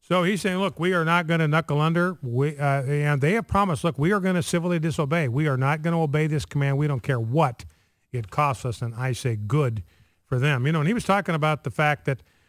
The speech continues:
you know, we're Catholics first and Americans second. That's exactly right. Now, the problem is that for the first time in our history, ladies and gentlemen, here's the deal. This is what's tragic. For the first time in our history, we have to choose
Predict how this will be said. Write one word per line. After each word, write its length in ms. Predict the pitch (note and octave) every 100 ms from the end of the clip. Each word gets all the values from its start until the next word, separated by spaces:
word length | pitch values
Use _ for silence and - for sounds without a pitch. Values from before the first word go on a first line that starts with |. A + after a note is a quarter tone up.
| _ _ -
you 80 |
know, 80 | D#3+
we're 160 | D#3+ E3
Catholics 500 | - G3 G#3 F#3 -
first 400 | - A3+ F3+ -
and 160 | F3
Americans 460 | E3 E3+ F#3 - C#3+
second. 300 | G#3+ G#3+ C3+
That's 200 | D#3 -
exactly 420 | D#3 C#3 F3+ -
right. 280 | D#3 G#3 C3+ - _ _ -
Now, 160 | E3+
the 100 | D#3+
problem 480 | C#3 - D4 C4 E3
is 400 | D#3 D3+ D#3 D3+ -
that 220 | C#3+ D3+
for 80 | D3+
the 80 | C#3+
first 280 | - B3 -
time 220 | A#3 G#3+
in 80 | F#3+
our 80 |
history, 320 | E3+ A#3 - C#3+
ladies 220 | D3 C#3
and 80 | C3
gentlemen, 260 | C#3 C#3
here's 200 | D3 A3+
the 60 | F#3+
deal. 300 | F#3+ F3 G2 -
This 180 | - D3+
is 120 | F#3+
what's 180 | D#3+ G#3
tragic. 460 | - B3+ A#3+ D3 D#3 _ _ _ _ _ _ _ _ _ _ _ _
For 120 | -
the 80 | D3+
first 240 | C#3 A#3+ -
time 180 | A3
in 60 | A3
our 80 | G3+
history, 420 | A#3 - D3 C#3+ - _ _ _ _ -
we 140 | F3
have 200 | F#3 F#3+
to 120 | -
choose 800 | D3 - C#4+ D4 D#3 C#3+ F3+ -